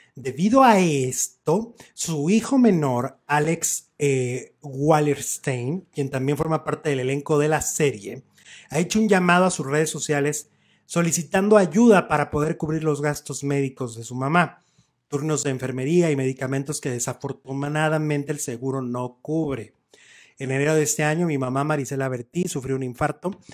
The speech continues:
Después de seis meses en el hospital logró salir y ahora estamos en una situación en donde el seguro desgraciadamente no está cubriendo muchos gastos.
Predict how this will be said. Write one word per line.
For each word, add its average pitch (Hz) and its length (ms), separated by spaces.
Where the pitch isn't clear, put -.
Después 135 300
de 147 60
seis 143 260
meses 147 240
en 147 80
el 131 80
hospital 143 380
logró 139 180
salir 160 540
y 143 80
ahora 139 240
estamos 143 300
en 127 100
una 135 120
situación 135 460
en 151 100
donde 131 220
el 123 120
seguro 151 380
desgraciadamente 135 720
no 143 60
está 143 260
cubriendo 131 360
muchos 139 340
gastos. - 600